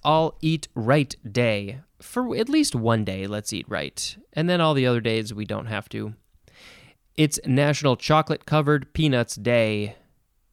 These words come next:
It's, it's, like, almost as good as peanut butter.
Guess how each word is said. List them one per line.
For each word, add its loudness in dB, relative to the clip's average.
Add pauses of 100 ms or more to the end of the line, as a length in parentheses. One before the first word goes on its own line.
(340)
It's, -4
it's, -4
like, 0 (200)
almost 2
as -4
good 0
as -2
peanut 0
butter. -4